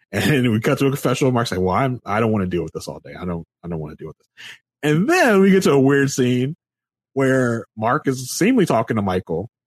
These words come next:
and he says, "Do you wanna fight? You wanna get tough?" Not in a way that makes me think that it's actually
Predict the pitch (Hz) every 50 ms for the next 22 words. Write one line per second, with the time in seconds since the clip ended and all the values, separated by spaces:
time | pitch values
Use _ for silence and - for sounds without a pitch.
0 | _ _ _ _ _ _ _ _ _ _ - 98 101 110 120 104 98 101 98 92
1 | 92 95 87 95 95 87 87 - - - 107 127 131 - - 101 101 98 101 98
2 | 92 92 - - - 113 131 - - - _ _ _ _ _ _ _ _ _ _
3 | _ _ _ _ _ _ _ _ - 294 349 330 233 220 196 170 160 156 151 143
4 | 139 127 127 123 123 - 117 117 - 101 101 98 - 92 90 98 101 - 95 95
5 | 95 101 - - - 98 90 90 85 85 87